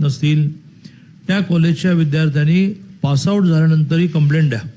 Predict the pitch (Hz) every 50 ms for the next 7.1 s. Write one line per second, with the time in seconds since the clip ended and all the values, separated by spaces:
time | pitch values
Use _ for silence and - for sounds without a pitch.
0 | - - _ _ _ _ _ - - - - - - - - - - - - 127
1 | 139 139 156 160 151 151 151 156 156 160 151 156 151 156 156 151 135 127 107 95
2 | 80 - - - - - - - - - - - - - 139 139 131 156 151 151
3 | 151 160 160 160 160 160 156 151 170 175 175 143 135 135 135 131 123 123 123 -
4 | 160 170 170 160 143 156 151 151 139 131 123 113 131 143 - 151 143 151 151 151
5 | 156 160 143 135 143 - 147 147 147 151 151 147 156 143 143 139 151 147 147 143
6 | 139 135 127 123 120 110 110 110 104 101 104 104 - 139 - - 139 143 151 156
7 | 156